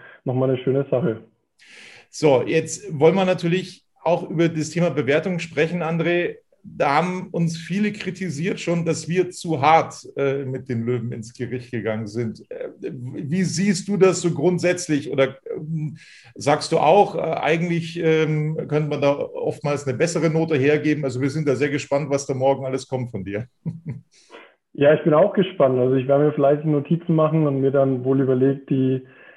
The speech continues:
Speaker 1: die Noten aufschreiben. Ähm, ich muss ehrlich sagen, ich fand's nicht so krass, wie ihr kritisiert habt. Ähm, vielleicht hier und da könnte man an die eine Note vielleicht noch mal ein Plus mit dranhängen. Ähm, ich bin eher der positive Typ, also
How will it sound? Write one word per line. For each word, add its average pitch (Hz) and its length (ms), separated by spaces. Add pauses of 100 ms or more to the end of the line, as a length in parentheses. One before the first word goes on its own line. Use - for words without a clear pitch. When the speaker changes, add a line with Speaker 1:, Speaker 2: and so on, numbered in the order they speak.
(120)
Speaker 1:
die 131 60
Noten 139 360
aufschreiben. 147 760 (340)
Ähm, 131 420
ich 147 140
muss 175 280
ehrlich 185 300
sagen, 190 280
ich - 100
fand's 175 340
nicht 165 300
so 190 400 (220)
krass, 175 320 (100)
wie 170 240
ihr 185 80
kritisiert 180 640
habt. - 200 (460)
Ähm, 139 340
vielleicht 147 340
hier 165 160
und 147 100
da 147 120
könnte 143 280
man 139 160
an 135 100
die 139 80
eine 139 440 (120)
Note 139 400
vielleicht 131 300
noch 131 100
mal 127 120
ein 120 80
Plus 170 220
mit 160 160
dranhängen. 147 600 (400)
Ähm, 131 540 (200)
ich 147 140
bin 147 120
eher 143 120
der 143 80
positive 151 600
Typ, 147 300
also 123 420